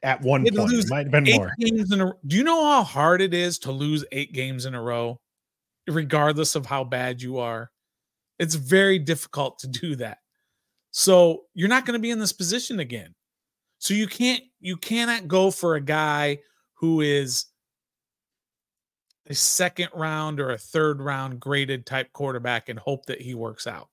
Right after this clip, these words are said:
Speaker 1: Mm-hmm.
Speaker 2: You, you're in the position right now. You're gonna marry up a head coach, a G M, a head coach, an offensive coordinator, and a quarterback.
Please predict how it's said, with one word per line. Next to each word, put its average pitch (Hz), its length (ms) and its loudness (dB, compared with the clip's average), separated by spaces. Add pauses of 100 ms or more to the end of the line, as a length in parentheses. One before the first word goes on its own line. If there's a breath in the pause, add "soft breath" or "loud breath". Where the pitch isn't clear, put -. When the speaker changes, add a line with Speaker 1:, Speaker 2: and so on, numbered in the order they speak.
(120)
Speaker 1:
Mm-hmm. 95 200 -10 (420)
Speaker 2:
You, 220 300 -2 (300)
you're 208 220 4
in 269 80 2
the 269 80 0
position 190 480 0
right 165 220 0
now. 143 300 -6 (840)
You're 156 120 -2
gonna 202 220 2
marry 202 460 2
up 156 360 -2
a 123 120 -12
head 190 300 -4
coach, 165 540 -2 (200)
a 147 60 -10
G 190 280 -4
M, 196 280 -2
a 127 100 -10
head 160 280 -4
coach, 147 440 -4 (320)
an 123 60 -8
offensive 156 480 -2
coordinator, 135 640 -4 (140)
and 127 100 -10
a 117 40 -12
quarterback. 113 680 -10